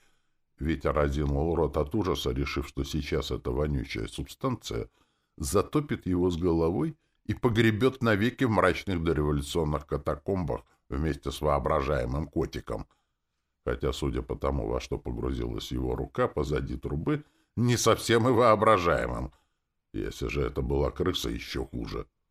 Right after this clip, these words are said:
Задев по касательной левый рукав пальто, струя начала стремительно заливать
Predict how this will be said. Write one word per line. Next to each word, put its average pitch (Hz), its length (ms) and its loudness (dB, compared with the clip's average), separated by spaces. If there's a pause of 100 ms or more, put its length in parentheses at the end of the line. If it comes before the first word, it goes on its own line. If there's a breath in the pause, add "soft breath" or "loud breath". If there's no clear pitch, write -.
(300)
Задев 113 520 4
по 98 100 -2
касательной 85 680 2
левый 78 340 4
рукав 71 440 -2
пальто, 69 400 0
струя 95 420 2
начала 87 460 0
стремительно 113 760 -2
заливать 76 560 0